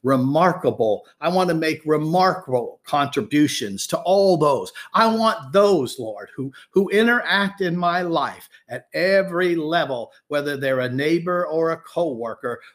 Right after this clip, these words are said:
or a member in the church or somebody that I meet in parliament somewhere, doesn't make, from, from the highest to the lowest, Lord, I want to make a remarkable contribution,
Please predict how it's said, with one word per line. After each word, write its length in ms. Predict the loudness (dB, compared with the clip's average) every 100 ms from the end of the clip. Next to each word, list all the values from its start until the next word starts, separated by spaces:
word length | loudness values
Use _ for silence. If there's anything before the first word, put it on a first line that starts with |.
| -6
or 180 | -4 -2
a 60 |
member 380 | -2 -4 -4 -2
in 140 | 0 -2
the 80 |
church 580 | -4 -6 -6 -6 -6 -10
or 80 | -10
somebody 560 | -4 -4 -2 0 0 0
that 160 | 0
I 140 | 0 0
meet 300 | 2 2 2
in 200 | 0 -4
parliament 640 | 0 4 4 2 0 -4
somewhere, 420 | -6 -6 -6 -8 -10 -14 -4
doesn't 380 | -4 -4 -6
make, 240 | -2 -2 0
from, 300 | 0 0 -2 -6
from 180 | 0 4
the 100 | 4
highest 540 | 4 4 6 6 4 4
to 100 | 4
the 80 | 4
lowest, 560 | 4 4 4 2 0
Lord, 220 | 0 0 0
I 160 | 0
want 340 | 0 -2 -2 -4
to 80 |
make 260 | -6 -6 -2
a 100 | -2
remarkable 880 | 0 0 0 0 2 0 -2 -2 -2
contribution, 760 | -4 -6 -4 -2 0 0 0